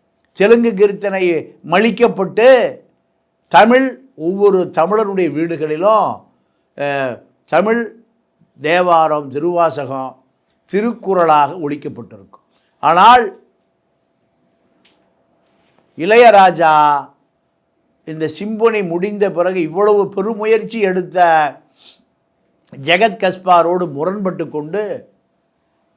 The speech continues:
அவர் அதை, அ, அந்த திருவாசக சிம்பொனியை முடிந்த பிறகு ஜெகத் கஸ்பாரோடு கருத்து வேறுபாடு, வே-, வேறுபாட்டால்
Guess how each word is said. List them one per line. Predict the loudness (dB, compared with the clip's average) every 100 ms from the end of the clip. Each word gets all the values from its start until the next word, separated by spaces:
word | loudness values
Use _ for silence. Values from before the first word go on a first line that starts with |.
| _ _ _ _
அவர் | 0 4 6 4 2
அதை, | -4 -4 -2 -2 -6 -8 _ _ _
அ, | -10 -8 -6 -8 -12 -14
அந்த | -12 -6 -4 -4 -6 -8 -12 -16 _ _ _ _ _ _ _ _ _ _ _ _
திருவாசக | -4 2 6 6 4 -2 0 0 -2 -6 -12 -10
சிம்பொனியை | -8 -6 -6 -4 -2 -2 -6 -12 _ _ _
முடிந்த | -8 -4 -2 -2 0 0
பிறகு | 0 0 0 6 6 6 2 -2 _ _ _ _ _ _ _ _ -6
ஜெகத் | -2 -2 -4
கஸ்பாரோடு | -6 -10 -2 0 2 0 -2 -2 -2 -4 -8 _ _ _ _
கருத்து | 0 0 -2 -6 -6
வேறுபாடு, | -2 -4 -4 -4 -4 -4 -8 -10
வே-, | -8 -6 -6
வேறுபாட்டால் | -4 -6 -4 -4 -6 2 4 4 2 -10